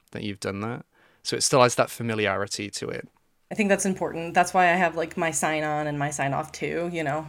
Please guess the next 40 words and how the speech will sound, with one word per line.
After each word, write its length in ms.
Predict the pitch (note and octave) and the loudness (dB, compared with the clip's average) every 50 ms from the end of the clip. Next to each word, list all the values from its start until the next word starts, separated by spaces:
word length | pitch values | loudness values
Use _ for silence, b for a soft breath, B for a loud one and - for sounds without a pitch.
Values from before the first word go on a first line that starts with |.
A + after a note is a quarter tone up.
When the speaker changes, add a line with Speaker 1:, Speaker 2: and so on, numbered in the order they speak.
| - | -4
Speaker 2:
I, 260 | - D#3 D3+ D#3 D#3 - | -2 0 0 0 0 -2
I 60 | - F3 | -4 -4
try 200 | - - F3 E3 | -2 0 0 0
to 260 | D#3+ D#3 D#3 E3+ D#3 - - - _ | 2 0 -2 -2 -6 -10 -18 -14 _
incorporate 680 | - G3 F#3+ F#3+ - F#3 F3+ F#3 F#3 F3 E3+ E3+ E3+ | -4 -2 -2 0 0 -2 -2 -2 0 0 0 0 -2
the 60 | - E3 | -2 -4
name 300 | D#3+ D#3 D#3 D#3 D3+ D3+ | -2 -2 -2 -4 -4 -6
of 120 | D3+ D3 | -6 -4
my, 360 | D3+ C#3+ C#3+ D#3 D#3+ E3+ E3+ D3 - - - - | -2 -2 0 0 -2 -2 -4 -8 -12 -16 -8 -4
uh, 160 | - D#3 - - | -2 -2 -2 -2
podcast 640 | - E3+ - - - - - E3 - F3+ - - | -2 -4 -4 -4 -2 0 2 2 2 2 0 -4
into 580 | F3+ E3+ D#3+ D#3 - - D#3 D3+ D#3 D#3 D#3 D#3 C#3+ - - _ _ _ _ _ - | -6 -6 -6 -4 -4 -4 -4 -2 -4 -4 -6 -8 -12 -16 -20 _ _ _ _ _ -6
both 260 | D3+ F3 E3+ E3 E3+ | -4 -4 -2 -2 -2
my 80 | D#3+ D3+ | -4 -4
intro 340 | D#3+ D#3+ D#3+ D#3+ D#3+ D3+ | -4 -4 -2 0 0 0
and 160 | C#3+ C#3+ D3 C#3+ | 0 0 0 0
my 120 | C#3+ C#3 | 0 0
outro 500 | - D3 D3 C#3+ C#3+ - E3 D#3 D#3 E3+ | 0 0 -2 -4 -4 -4 -2 -2 -2 -4
so 140 | - - D3+ | -6 -4 -2
that 160 | D#3+ D#3 D3+ | -2 -2 -2
people, 440 | - D#3+ D3+ C#3+ C#3+ D3 D#3 D#3+ D#3 B B B B B B B - - _ - | -4 -8 -8 -6 -4 -4 -6 -6 -8 B B B B B B B -20 -20 _ -18
that's 280 | - F3 F3 E3+ E3 - | -2 2 2 2 2 0
the 80 | - F3+ | -4 -6
first 280 | - - F3+ F3 - - | -2 -2 -2 -2 -2 -2
thing 120 | F3 F3 | -2 -2
they 120 | E3+ D#3+ | -2 -2
hear 320 | E3 - A#3 B3 B3+ B3 B3 | -2 -2 -2 0 2 2 2
and 120 | A3 F#3+ | 2 2
the 80 | F3 E3 | 2 2
last 280 | D3+ C#3+ D3 C#3+ - - | 2 0 0 -2 -4 -6
thing 140 | D#3 D3 D3 | -6 -6 -4
they 80 | C#3+ C#3 | -4 -4
think 240 | C#3 - C#3+ C3+ | -4 -6 -8 -4
of 180 | E3 D#3+ E3+ D3+ | -4 -4 -4 -2
when 140 | D#3 D#3+ D#3+ | -4 -6 -4
they 220 | D#3+ D#3+ D#3+ D#3+ | -4 -4 -2 -2
leave 300 | D3+ D3+ D3 C#3+ C#3+ D3 | -2 -2 -4 -4 -6 -6
the 60 | C#3+ | -8
channel. 460 | D3 - - - E2+ E3 F#3 G#3 G3+ - - _ _ _ _ - | -8 -6 -6 -6 -4 -2 -2 -2 -2 -4 -8 _ _ _ _ -10
Speaker 1:
Right, 340 | C3+ D3 D#3+ C#3 A2 - | -6 -4 -2 -2 -4 -4